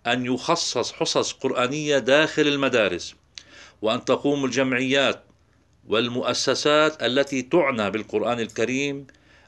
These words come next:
أن يقام مسابقات بين الطلاب، وأن يكون لهم تشجيع وتحفيز لهم. وأيضًا في وقتنا الحالي فإن التواصل الاجتماعي له دور في مجتمعنا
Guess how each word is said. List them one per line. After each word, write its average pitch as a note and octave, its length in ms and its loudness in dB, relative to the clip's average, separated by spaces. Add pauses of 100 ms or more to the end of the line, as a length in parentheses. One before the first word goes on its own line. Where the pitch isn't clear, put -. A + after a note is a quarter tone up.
(180)
أن A#2+ 160 0
يقام D3+ 640 4 (300)
مسابقات A#2+ 960 4
بين B2+ 260 2
الطلاب، B2 580 2 (760)
وأن A2+ 220 -2
يكون C3+ 380 0
لهم C3+ 200 2
تشجيع B2 580 0
وتحفيز A#2+ 720 -2
لهم. G#2 300 0 (800)
وأيضًا D#3 680 4 (300)
في - 160 -4
وقتنا C#3 420 2
الحالي A#2+ 680 0 (360)
فإن B2+ 340 -2
التواصل C3 640 2
الاجتماعي B2 880 0 (300)
له B2+ 400 0
دور B2 440 4
في A#2+ 220 -8
مجتمعنا A2+ 800 0